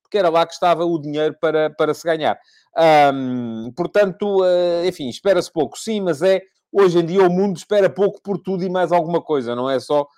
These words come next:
uma questão que tenha a ver com o, eh, futebol.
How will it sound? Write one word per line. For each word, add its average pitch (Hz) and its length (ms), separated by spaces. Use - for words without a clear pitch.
uma 147 180
questão 147 360
que - 60
tenha 151 240
a - 20
ver 143 260
com 156 120
o, 156 480
eh, 131 40
futebol. 143 720